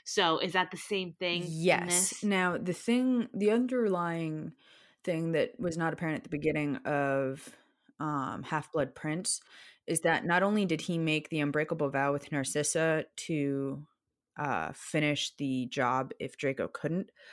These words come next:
Speaker 2: but he had also promised Dumbledore to protect Draco and to kill Dumbledore himself so as not to allow Draco to harm his soul by committing murder.
Speaker 1: Oh, so if Draco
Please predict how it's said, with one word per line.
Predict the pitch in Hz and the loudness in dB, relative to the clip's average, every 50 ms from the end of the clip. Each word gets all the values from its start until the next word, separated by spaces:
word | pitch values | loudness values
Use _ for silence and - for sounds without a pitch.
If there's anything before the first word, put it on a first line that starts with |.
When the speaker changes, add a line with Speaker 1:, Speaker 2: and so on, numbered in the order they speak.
| - - - - 165 160 - | -20 -20 -14 -8 -8 -6 2
Speaker 2:
but | - 190 180 170 143 - | 4 4 4 4 2 0
he | - - - 180 156 | -2 -6 -6 -6 -4
had | 156 175 156 147 - - | -2 -2 -2 -2 0 0
also | 190 185 196 190 190 - 190 175 | 4 4 4 2 2 0 0 0
promised | 160 - - - 175 170 170 165 156 147 - - | 0 -2 -4 -2 0 0 0 0 0 -2 -4 -2
Dumbledore | - 175 180 180 165 165 147 - 143 131 131 127 131 135 143 - _ - - - _ _ - | 0 0 0 2 2 2 2 2 0 0 2 0 0 -2 -4 -6 _ -20 -20 -20 _ _ -10
to | - 147 | -10 -10
protect | - - 156 - - 202 190 - - - - | -8 -10 -10 -6 -2 -2 -2 -2 -4 -10 -8
Draco | - - 147 147 151 147 160 139 139 139 135 | 0 2 2 2 2 2 2 2 4 4 2
and | - - 147 - | 2 0 -2 -4
to | - | -4
kill | - - - 185 170 160 | -6 -2 0 2 2 2
Dumbledore | 151 156 151 147 147 135 135 120 104 120 | 2 0 0 0 0 2 2 2 2 2
himself | 139 123 - - - - 156 139 131 127 - - | -2 -4 -2 -2 0 2 2 2 2 2 0 -2
so | - - 151 135 139 135 | -2 2 4 4 4 4
as | 131 127 131 143 | 2 2 2 2
not | 143 135 131 - - | 2 2 2 2 0
to | - 156 147 | -2 -2 0
allow | 135 131 131 123 123 | 0 0 0 0 -2
Draco | 127 127 - 139 131 131 127 131 131 127 | -2 -4 0 0 0 0 2 2 0 2
to | 127 123 | 2 0
harm | - - 139 139 139 139 135 | -2 -2 0 0 0 0 -2
his | 120 135 135 - - | -2 -2 -4 -2 -2
soul | - - 190 170 156 143 139 | 0 4 4 6 6 4 2
by | 135 131 127 | 2 0 -2
committing | 127 - - 143 135 127 123 123 127 | -2 -4 -6 -4 -2 -2 -2 -2 -2
murder. | 123 120 113 - - - - _ _ _ _ _ _ - | 0 -2 -2 -2 -4 -12 -14 _ _ _ _ _ _ 4
Speaker 1:
Oh, | 226 240 226 208 190 180 170 147 196 | 6 8 10 10 10 8 6 2 -4
so | - - - 247 226 214 208 202 190 - | -8 -4 4 6 6 8 8 6 4 2
if | 202 214 202 196 - | 0 -2 -2 -4 -6
Draco | - 220 208 196 - 196 196 190 180 | -6 -4 -4 -2 0 0 0 0 -2